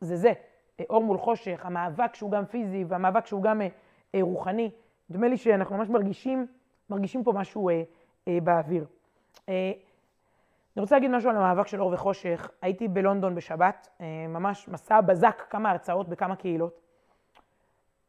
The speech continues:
הייתי בלונדון, ומישהי מרימה יד ושואלת שאלה,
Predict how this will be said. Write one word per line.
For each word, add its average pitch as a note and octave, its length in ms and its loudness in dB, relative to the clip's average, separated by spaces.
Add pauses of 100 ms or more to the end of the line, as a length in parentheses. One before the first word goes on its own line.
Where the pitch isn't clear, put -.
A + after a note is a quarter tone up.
(140)
הייתי G3+ 180 0
בלונדון, A3+ 460 0
ומישהי A3 320 -6
מרימה G3 280 -2
יד G3+ 180 0
ושואלת F#3 380 -6
שאלה, F3 400 -4